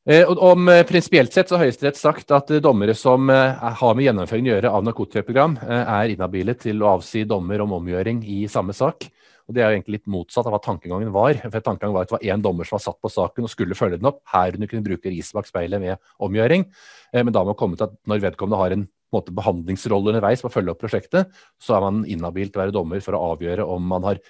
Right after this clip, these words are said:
brutt vilkårene for å bli satt inn igjen. Så det var en avklaring, eh, på et spørsmål som i alle fall sto som uklart. Utlevering, skal ikke så bruke mye tid på det heller. Eh, der er det,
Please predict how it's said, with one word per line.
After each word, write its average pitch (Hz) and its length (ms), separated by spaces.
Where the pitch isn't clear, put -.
brutt 95 200
vilkårene 92 600
for 101 120
å 90 60
bli 95 80
satt 123 160
inn 87 120
igjen. 76 140
Så - 40
det 135 100
var 113 80
en 110 140
avklaring, 135 560
eh, 120 380
på 120 160
et 101 100
spørsmål 101 320
som 98 320
i - 20
alle 92 100
fall 95 140
sto 85 160
som 87 240
uklart. - 440
Utlevering, 185 560
skal - 160
ikke 165 80
så 165 80
bruke 160 160
mye 156 140
tid 131 240
på 156 160
det 143 140
heller. 147 340
Eh, 147 240
der 139 180
er 113 140
det, 131 200